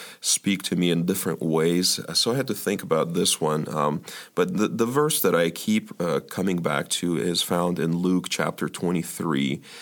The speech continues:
and verses forty-two and forty-three. Um, it says,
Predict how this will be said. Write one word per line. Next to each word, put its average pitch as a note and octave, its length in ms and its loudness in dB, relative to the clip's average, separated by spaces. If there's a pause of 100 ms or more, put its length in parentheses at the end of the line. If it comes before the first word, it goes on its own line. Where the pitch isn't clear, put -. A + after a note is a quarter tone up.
(200)
and E2+ 300 2
verses F#2+ 320 0
forty-two F2 800 0
and - 160 0
forty-three. E2+ 840 -4 (840)
Um, G2 340 2
it - 140 0
says, F2 340 2